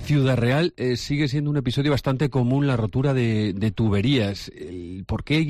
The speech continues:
no haber, no sería ya momento de acometer este pro-, si es que hay algún problema con las tuberías de Ciudad Real, que como digo, es un problema muy recurrente?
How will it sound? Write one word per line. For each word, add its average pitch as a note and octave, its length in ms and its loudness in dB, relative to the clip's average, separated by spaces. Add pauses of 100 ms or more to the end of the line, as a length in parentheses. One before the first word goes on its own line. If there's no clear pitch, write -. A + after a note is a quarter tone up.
(520)
no A#2+ 160 0
haber, C#3+ 240 2
no C3 220 0
sería D#3 400 2
ya C#3+ 320 2
momento C3 560 0
de B2+ 100 2
acometer B2 440 0
este B2 440 0
pro-, A2+ 340 0 (420)
si - 220 -2
es - 100 0
que B2 100 0
hay A#2 80 2
algún A#2 220 2
problema A2 480 2 (640)
con G#2 120 -2
las G2+ 100 0
tuberías G#2+ 320 2
de A2 100 2
Ciudad G#2+ 180 2
Real, G#2+ 200 0
que A2 100 -2
como G#2 180 0
digo, A#2+ 140 2
es A2+ 60 0
un A#2 60 2
problema C3+ 260 2
muy C3+ 160 2
recurrente? G#2 600 -2